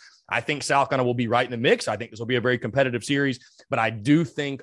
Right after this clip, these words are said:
on the Plains, I think the Auburn Tigers, I think they take two of three from the Gamecocks. I think they find a way to get the job done at home, and I think South Carolina is left searching for themselves yet again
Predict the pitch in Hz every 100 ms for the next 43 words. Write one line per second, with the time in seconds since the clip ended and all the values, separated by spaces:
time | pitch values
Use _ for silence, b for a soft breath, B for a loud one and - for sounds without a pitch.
0 | - 123 139 139 131 120 113 110 107 101
1 | 101 - 113 104 104 113 113 107 110 107
2 | 104 95 101 110 131 127 110 113 - 120
3 | 113 - 143 156 151 - 127 131 127 127
4 | 117 120 123 120 120 113 - B B 110
5 | 117 139 104 120 120 120 120 117 113 -
6 | 113 110 104 107 98 117 113 98 113 101
7 | 113 110 107 107 101 90 101 - 127 117
8 | 113 104 104 98 107 104 98 b b b
9 | 85 101 147 165 135 151 107 98